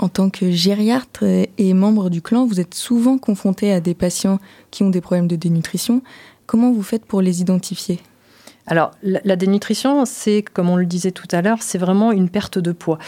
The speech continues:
Speaker 2: Et je crois qu'il faut être alerté par cette perte de poids, qu'on soit médecin, qu'on soit, euh, paramédical, euh, qu'on soit aidant à domicile. Euh, on parle de dénutrition, euh, le plus simple, en fait, c'est de voir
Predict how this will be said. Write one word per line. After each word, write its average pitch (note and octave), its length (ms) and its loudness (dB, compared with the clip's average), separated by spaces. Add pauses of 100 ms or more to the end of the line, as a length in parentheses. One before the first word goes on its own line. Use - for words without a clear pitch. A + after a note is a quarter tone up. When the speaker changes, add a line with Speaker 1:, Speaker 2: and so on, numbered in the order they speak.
(180)
Speaker 2:
Et F3 60 2
je E3+ 80 -2
crois A3+ 160 0
qu'il F#3+ 160 -8
faut A3+ 260 0
être F#3 220 -2
alerté E3+ 340 -2
par F3 160 -4
cette F3 200 -4
perte - 260 -4
de E3+ 120 0
poids, A#3 240 -2
qu'on G3 200 -2
soit G3+ 240 0
médecin, E3+ 380 -2 (100)
qu'on F3 140 -2
soit, F#3 400 0
euh, - 20 -4
paramédical, D#3+ 680 0 (300)
euh, D#3 80 0
qu'on F3+ 160 -2
soit - 260 0
aidant F#3 280 2
à F#3+ 80 2
domicile. E3 600 0 (320)
Euh, D3+ 300 2 (220)
on G3 120 0
parle A3+ 200 2
de F3+ 100 -2
dénutrition, F#3+ 880 0
euh, E3+ 160 -6 (140)
le F3+ 160 0
plus G3 220 -4
simple, A#3 360 0
en F3 60 -2
fait, A3 160 -4
c'est F3+ 160 -2
de E3 60 -8
voir G#3 320 -2